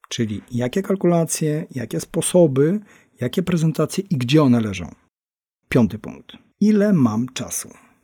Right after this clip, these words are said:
I tu dochodzimy do kolejnego bufora. Wszyscy wiemy, że sprzedaż na tak zwanym luzie jest lepsza. Jesteśmy w stanie bardziej zrozumieć klienta, mieć dla niego czas i nie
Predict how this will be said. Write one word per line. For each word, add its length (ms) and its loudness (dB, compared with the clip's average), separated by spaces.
I 80 -8
tu 120 2
dochodzimy 520 4
do 180 0
kolejnego 760 2
bufora. 480 -8
Wszyscy 340 0
wiemy, 360 4
że 220 2
sprzedaż 800 -2
na 60 -14
tak 160 -4
zwanym 300 2
luzie 460 4
jest 480 -2
lepsza. 580 0
Jesteśmy 420 -2
w 60 -8
stanie 320 -2
bardziej 580 0
zrozumieć 540 0
klienta, 720 2
mieć 240 2
dla 120 0
niego 240 2
czas 520 -4
i 200 2
nie 400 6